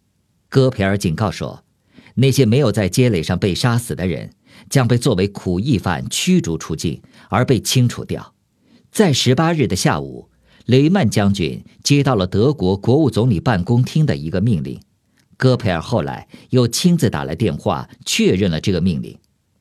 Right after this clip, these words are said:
命令是，第九集团军要求所有可以用得上的兵力，包括人民冲锋队，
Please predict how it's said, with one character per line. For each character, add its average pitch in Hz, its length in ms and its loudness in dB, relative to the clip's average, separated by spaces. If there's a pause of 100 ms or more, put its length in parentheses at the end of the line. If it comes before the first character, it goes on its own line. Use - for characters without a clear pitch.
命 120 180 2
令 82 120 0
是， 76 280 -6 (540)
第 214 220 4
九 85 160 0
集 131 220 2
团 87 180 -2
军 101 160 0
要 135 160 2
求 67 380 -8 (300)
所 175 360 0
有 104 160 2
可 123 180 -2
以 123 140 2
用 160 160 2
得 85 120 -2
上 131 180 0
的 - 80 -4
兵 98 220 0
力， 92 260 -2 (180)
包 120 160 0
括 110 180 2
人 101 180 2
民 95 220 0
冲 95 180 -2
锋 92 140 0
队， 85 280 -2